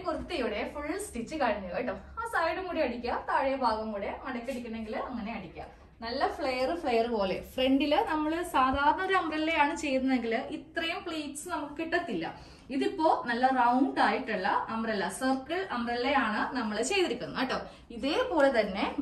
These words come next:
ബാക്കിലും ഉണ്ട്. ഈ ഒരു സ്ലീവ് ആണ് ഇതിന്റെ ഒരു ഭംഗി. ഞാൻ ആദ്യം ഇത് യോക്കിൽ ചെയ്യാന്ന് വിചാരിച്ചു, പക്ഷെ ഇത്രയും കസവൊക്കെ നമ്മൾ യോക്കിൽ കൊണ്ടുപോയി ചെയ്യുമ്പോ അത് എന്റെ ഒരു ഒപ്പീനിയൻ അഭംഗിയായിരിക്കും എന്നാണ്. നമ്മൾ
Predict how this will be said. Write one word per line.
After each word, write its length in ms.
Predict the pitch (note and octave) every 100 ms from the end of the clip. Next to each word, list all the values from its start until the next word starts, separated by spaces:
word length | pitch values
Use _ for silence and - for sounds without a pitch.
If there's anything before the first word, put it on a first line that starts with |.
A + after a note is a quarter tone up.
| G#3+
ബാക്കിലും 540 | F#3 G#3+ - D#4 B3
ഉണ്ട്. 240 | F3 F3+ F#4+ - - - - - - - - - - - - D#4
ഈ 20 | E4+
ഒരു 100 | F#4+ -
സ്ലീവ് 420 | D#4+ D#4+ G4+ A#4 D4+
ആണ് 180 | C#4 D#4+ G#4 -
ഇതിന്റെ 280 | B3+ B3+ B3+ C#4
ഒരു 120 | C#4+ B3+
ഭംഗി. 280 | A#3+ G3 G3 G3 B3+
ഞാൻ 120 | C#4+ F4 D#4+
ആദ്യം 280 | D#4 F#4 F#4+
ഇത് 100 | G4 G4
യോക്കിൽ 320 | D#4+ D#4+ F4 F#4 F#4
ചെയ്യാന്ന് 440 | F4 D#4+ E4 F4+ F#4+
വിചാരിച്ചു, 400 | B3+ C4+ A3+ - B3+
പക്ഷെ 160 | D4 G#4
ഇത്രയും 340 | F#4+ - G4 A4
കസവൊക്കെ 500 | F4+ F4+ F4 E4+ E4+ F#4 D#4+
നമ്മൾ 180 | D4+ D4+ D4+ C#4+
യോക്കിൽ 360 | C#4+ C#4+ F#4 F#4
കൊണ്ടുപോയി 260 | C4 C4 -
ചെയ്യുമ്പോ 440 | A3 G3 F#3+ F#3 A3 A3+ -
അത് 180 | C4 F4+ A4 - A3+
എന്റെ 240 | A#3 C4 G#4+
ഒരു 80 | A4+ G4
ഒപ്പീനിയൻ 440 | E4+ E4 E4 G4 - C4+
അഭംഗിയായിരിക്കും 760 | C4 C4+ D4+ C4+ B3 B3 A#3+
എന്നാണ്. 300 | A#3+ G3 F#3+ - - - - D4+
നമ്മൾ 160 | F4